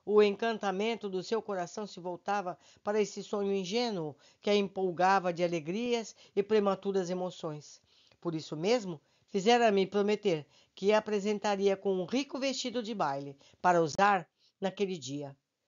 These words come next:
comprido e ornamentado, de muitas rendas e flores, e cuja cor deveria ser rosa. Firmado o compromisso sobre ele, nos entendíamos frequentemente. Betinha era filha caçula dentre as meninas que tivemos,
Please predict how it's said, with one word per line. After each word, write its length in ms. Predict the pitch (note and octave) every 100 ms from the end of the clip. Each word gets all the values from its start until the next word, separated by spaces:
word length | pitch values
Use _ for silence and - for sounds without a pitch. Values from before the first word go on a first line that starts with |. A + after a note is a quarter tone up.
| _
comprido 680 | D3+ C#3 G3+ B3 C4 B3 A#3
e 40 |
ornamentado, 1040 | G#3+ G3+ G3 F#3+ F3 F3 F3 F3 E3+ D#3+ D3 _ _
de 120 | F#3+
muitas 420 | A3+ C4+ B3+ A3+
rendas 580 | E3 E3 G#3 G3+ F#3 E3
e 60 | F3
flores, 680 | - F3+ F3+ F3+ E3+ D#3 - - -
e 80 |
cuja 320 | G3 A3+ G3 F#3
cor 240 | G3+ A#3+
deveria 420 | G3+ E3 E3 G#3
ser 220 | G#3 C#4 D4
rosa. 500 | D3 C#3+ C3 C#3 C3+ _ _
Firmado 640 | _ G#3 F#3 F#3+ B3 C4 A3+
o 40 |
compromisso 640 | G#3 F3+ F3+ F3 G#3+ -
sobre 320 | G3 F#3+ D#3 D3+
ele, 300 | F#3+ A3+ A3+ - _
nos 180 | G#3+ A3
entendíamos 680 | B3 A#3 A3+ G3 A3 G#3+ -
frequentemente. 840 | G#3+ - G3 - F3+ C3+ - - - -
Betinha 640 | D#3 D#3+ - C4 C4+ D3 - -
era 180 | B3+ C#4
filha 300 | C4+ A#3 A3+
caçula 640 | F#3+ F3 - A3+ A3 D#3+ - - -
dentre 300 | G3 A3+ A3
as 100 | F3
meninas 500 | F#3 F3+ G#3 G3+ F#3+
que 120 | G3
tivemos, 600 | - D3+ D#3 D3+ C#3+ -